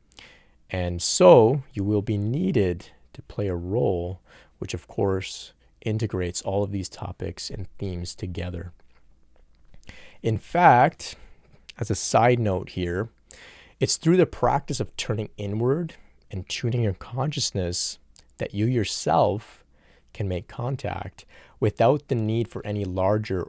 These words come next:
organization to come between you and these, you know, other intelligences, okay?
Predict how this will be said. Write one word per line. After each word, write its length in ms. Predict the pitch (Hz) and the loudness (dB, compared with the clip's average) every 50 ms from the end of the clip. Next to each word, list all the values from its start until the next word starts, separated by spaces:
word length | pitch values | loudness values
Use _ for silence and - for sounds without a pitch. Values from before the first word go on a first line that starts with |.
| - - | -6 -8
organization 880 | 98 92 92 92 87 85 82 90 92 92 101 104 - - 90 85 82 82 | -6 -6 -6 -8 -8 -8 -6 -4 -4 -2 -2 -4 -4 -6 -8 -8 -10 -12
to 100 | - - | -14 -18
come 240 | - - - 101 95 | -14 -10 -8 -8 -6
between 540 | 92 87 - - - - 117 107 110 101 92 | -6 -8 -10 -10 -12 -8 -6 -6 -4 -4 -4
you 420 | 90 101 107 95 85 82 90 101 - _ _ _ _ | -2 -2 -2 -2 -2 -4 -8 -10 -12 _ _ _ _
and 300 | 220 - 95 92 90 90 | -14 -10 -10 -8 -8 -8
these, 500 | - 85 85 87 82 82 - - - - - - - - | -10 -10 -10 -10 -10 -8 -8 -10 -10 -12 -16 -20 -18 -14
you 60 | 98 | -12
know, 120 | 92 - - - | -12 -12 -6 -4
other 240 | 101 101 98 92 | -2 -2 0 -2
intelligences, 1080 | 90 87 85 - - 104 104 107 104 104 92 85 - - 90 85 82 85 - - - - - - - - - - - - - | -4 -6 -8 -6 -4 -2 -2 -2 -2 -2 -4 -4 -6 -8 -8 -10 -12 -12 -12 -14 -14 -18 -18 -20 -20 -20 -20 -20 -20 -20 -18
okay? 320 | - - - - 110 - | -14 -12 -12 -10 -12 -14